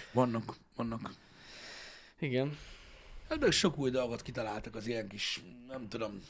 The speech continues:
Speaker 1: bonyolult, bonyolult dolgok. Az az igazság, hogy ez a sok Kickstarteres társasjáték, meg ilyenek, az egyik se egyszerű.
Speaker 2: Nem.
Speaker 1: De elég, elég, vannak egyszerűek is, de vannak elég komplexek. De ott meg durva, hogy magyarok is vannak egyébként, nem is egy.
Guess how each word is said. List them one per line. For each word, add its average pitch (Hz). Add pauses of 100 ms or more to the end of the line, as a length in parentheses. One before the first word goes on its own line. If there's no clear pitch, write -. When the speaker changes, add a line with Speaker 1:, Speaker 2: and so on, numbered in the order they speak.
(420)
Speaker 1:
bonyolult, 131
bonyolult 127
dolgok. 104 (260)
Az 143
az 139
igazság, 123
hogy 120
ez 117
a 120
sok 127
Kickstarteres 123
társasjáték, 117
meg 110
ilyenek, 127
az 120
egyik 127
se -
egyszerű. - (800)
Speaker 2:
Nem. 135 (120)
Speaker 1:
De 143
elég, 135
elég, 131
vannak 180
egyszerűek 151
is, 185
de 151
vannak 147
elég 117
komplexek. - (400)
De 330
ott 381
meg 330
durva, 175
hogy 160
magyarok 143
is -
vannak 104
egyébként, 104
nem 117
is -
egy. -